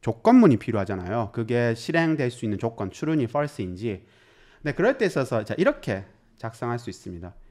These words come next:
If is underbar divi-, divisible x, y라고 해놓고서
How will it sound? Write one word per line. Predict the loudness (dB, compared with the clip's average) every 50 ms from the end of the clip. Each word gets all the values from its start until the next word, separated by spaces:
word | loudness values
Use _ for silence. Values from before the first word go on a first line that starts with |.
| -20 _ _ -20 _ -8 -4
If | -4 -4 -4 -6 -6 -4 -2 -2 -2 -4 -6 -8 -8
is | -8 -6 -6 -6 -6 -6
underbar | -4 -4 -4 -4 -4 -4 -4
divi-, | -4 -6 -6 -4 -4 -4 -4 -4 -6 -6
divisible | -8 -6 -4 -4 -2 -2 -2 -2 0 0 0 2 0 0 -2 -4
x, | -8 -12 -12 -12 -20 -18
y라고 | -12 -10 -8 -8 -6 -6 -6 -4 -4 -2 -2 -2 -2 -2 -4 -6 -10 -14 _ _ _ _ -12 -10 -10 -10 -8
해놓고서 | -10 -10 -10 -10 -12 -10 -4 -2 0 0 -2 -4